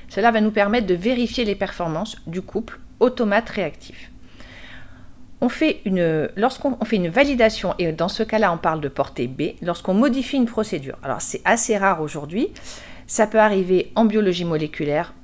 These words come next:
par exemple pour des méthodes maison, quand on adapte une technique de mani-, enfin, d-, enfin, assez rapidement.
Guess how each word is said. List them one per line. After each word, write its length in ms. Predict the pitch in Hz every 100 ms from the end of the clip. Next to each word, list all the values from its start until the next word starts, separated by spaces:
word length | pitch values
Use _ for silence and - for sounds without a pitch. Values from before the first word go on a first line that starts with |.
| -
par 120 | 165
exemple 260 | 160 165 -
pour 120 | 147
des 100 | 147
méthodes 300 | 147 165 151
maison, 300 | 147 143 214
quand 220 | 165 -
on 100 | 151
adapte 340 | 143 156 151
une 80 | 160
technique 380 | 151 151 165 156
de 80 | 147
mani-, 200 | 135 127
enfin, 240 | - 120 - - -
d-, 100 | 156 -
enfin, 160 | - 135
assez 220 | - 151
rapidement. 480 | 156 151 165 247